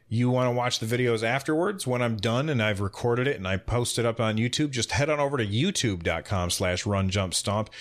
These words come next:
And, uh, you can watch them af-, usually I post it about an hour after I'm done recording live.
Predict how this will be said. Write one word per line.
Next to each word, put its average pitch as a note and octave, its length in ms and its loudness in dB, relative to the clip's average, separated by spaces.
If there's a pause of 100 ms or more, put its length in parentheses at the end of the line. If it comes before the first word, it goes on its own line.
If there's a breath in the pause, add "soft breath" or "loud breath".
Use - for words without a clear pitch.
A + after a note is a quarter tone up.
(240 loud breath)
And, B2 520 0
uh, A2 420 2
you B2 180 0
can A2+ 560 0
watch G#2+ 380 0
them G#2+ 340 2
af-, G2 320 0
usually B2+ 720 0
I G2 100 0
post G#2+ 340 -2
it G2+ 80 0
about F#2 260 2
an F2 180 -6
hour G2+ 400 2
after G2 320 0
I'm F#2+ 160 2
done F#2 180 2
recording F2+ 440 -2
live. F2 380 0